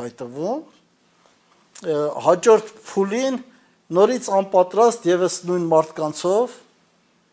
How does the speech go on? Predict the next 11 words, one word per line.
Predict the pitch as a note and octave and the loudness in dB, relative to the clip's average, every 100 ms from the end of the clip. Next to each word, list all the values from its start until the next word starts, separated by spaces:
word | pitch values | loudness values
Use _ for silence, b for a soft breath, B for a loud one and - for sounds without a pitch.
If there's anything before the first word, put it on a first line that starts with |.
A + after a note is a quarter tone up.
| _ | _
իսկ | D#3 - D#3 | -14 -10 -6
ես | D#3+ | -4
ասացի, | D3+ E3 D#3 D#3+ C#3 C3 | -4 -6 -6 -8 -8 -12
հիշեցրի | B2+ D3 C#3+ D#3+ D3+ b b b b _ _ _ _ _ _ _ | -8 -6 -6 -8 -8 b b b b _ _ _ _ _ _ _
Ալիևի | C#3 D3+ D#3 D3+ D3+ D3+ C#3+ - _ _ _ - - C#3+ | 0 0 0 -2 -2 -6 -8 -14 _ _ _ -20 -20 -4
բարձրաձայնում | C3+ C3+ D3+ C#3 D3 D3+ D3+ C#3+ | -4 -2 -4 0 0 0 0 0
Էրդողանի | C#3+ D3 C#3+ D3 C#3+ | 0 0 0 -2 -4
կողքին | D3+ - - D3 | -6 -6 -6 -6
իրենց | C#3+ C#3+ - | -6 -6 -6
հաղթանակի | D3 - D3 C#3+ C3+ D3 B2+ - | -10 -8 -6 -6 -6 -10 -12 -12
շքերթի | - - C#3 C3+ | -12 -10 -12 -10